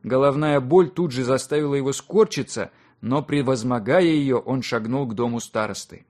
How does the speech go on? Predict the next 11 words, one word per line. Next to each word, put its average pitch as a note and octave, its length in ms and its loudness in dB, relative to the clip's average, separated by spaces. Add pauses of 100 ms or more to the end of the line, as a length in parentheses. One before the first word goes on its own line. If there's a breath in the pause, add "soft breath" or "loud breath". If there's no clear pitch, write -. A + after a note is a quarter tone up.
(1400)
Путь G3 260 -2
ему F3 280 0
преградила C#3+ 800 2
Лариса C#3 400 0
Петровна D3 460 0
Кропоткина C#3+ 840 0
с G2 40 -6
серебряным C3 640 0
подносом C3+ 580 -2
в A#2 60 -8
руках. C3+ 500 -6